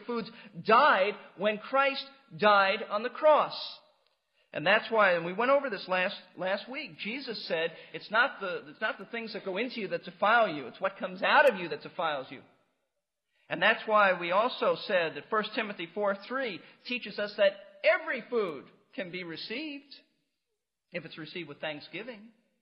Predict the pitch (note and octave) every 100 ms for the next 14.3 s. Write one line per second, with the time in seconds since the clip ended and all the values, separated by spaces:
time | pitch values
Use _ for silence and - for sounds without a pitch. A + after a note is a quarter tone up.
0 | _ _ _ _ _ _ _ _ - G3+
1 | A#3+ A#3+ A3 G3+ A3 C4+ - A3 - F#3+
2 | E3+ D3 E3 D#3+ F3 G3 - A3+ F#3+ -
3 | F3 B3 C#4 A3 A3+ - _ _ _ _
4 | _ E3 G3 A3+ G#3+ G3+ - A3 A3 -
5 | - B3 G#3+ F3+ G3 A#3 C4 C4 C4+ C4
6 | - F#4+ G4 E4 B3 G#3+ G3 - D4+ -
7 | C4+ A3+ A3 G3 F3 E3 - F3+ F3 E3
8 | E3+ F#3+ A3+ A#3+ A#3+ A3+ E3 C#3 - _
9 | - D#3 D#3+ - - - C4 C4 B3+ B3
10 | F#3 D#3+ D3+ - G#3 A#3+ A#3 A#3 A3+ F3
11 | F3 F#3+ E3 D4+ C4 G3 F3+ E3+ F#3 D#3+
12 | D#3+ D#3 D3 - D#3+ D3 F3+ G#3 G#3+ -
13 | G3 F#3 A3+ A3 A3+ F#3+ E3+ G#3+ A#3 A3+
14 | A3+ A3+